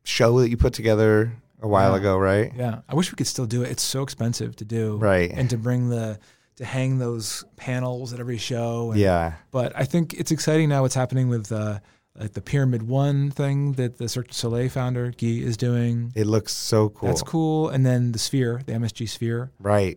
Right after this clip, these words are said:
Speaker 1: in
Speaker 2: I think
Speaker 1: Vegas.
Speaker 2: Teppenberg's
Speaker 1: That's
Speaker 2: working
Speaker 1: coming,
Speaker 2: on.
Speaker 1: right?
Speaker 2: It's coming. I hope it, I hope it really happens. I mean, it's a, it's a big project.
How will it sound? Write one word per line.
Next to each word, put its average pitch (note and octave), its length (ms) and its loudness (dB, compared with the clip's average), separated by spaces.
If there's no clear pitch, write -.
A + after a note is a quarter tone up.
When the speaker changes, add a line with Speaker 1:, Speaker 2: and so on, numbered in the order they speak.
Speaker 1:
in G2 180 0
Speaker 2:
I F#2+ 40 2
think - 20 -4
Speaker 1:
Vegas. F#2 580 0
Speaker 2:
Teppenberg's A#2 580 -6
Speaker 1:
That's B2 200 4
Speaker 2:
working B2+ 80 -2
Speaker 1:
coming, G#2+ 280 6
Speaker 2:
on. F2 60 2
Speaker 1:
right? F#2+ 280 2
Speaker 2:
It's - 80 -20
coming. C#3+ 280 2
I B2+ 60 0
hope D#3 160 2
it, - 140 0
I C#3 60 -10
hope E3 200 -6
it - 160 -8
really C3 240 -4
happens. A#2 440 -12
I A#2+ 40 -20
mean, A#2 140 -6
it's - 180 -4
a, C#3 100 -8
it's - 100 -20
a A#2 40 -12
big A2 500 -8
project. - 520 -14